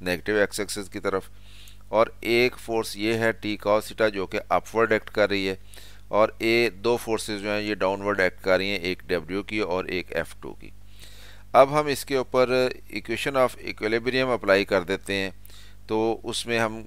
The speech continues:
पहले कहेंगे sigma F X is equal to zero, यानी फोर्सेज जो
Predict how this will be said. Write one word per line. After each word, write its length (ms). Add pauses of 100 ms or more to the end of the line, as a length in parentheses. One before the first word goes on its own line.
(140)
पहले 260
कहेंगे 400
sigma 440 (120)
F 220
X 200
is 120
equal 240
to 120
zero, 300 (360)
यानी 260
फोर्सेज 460
जो 80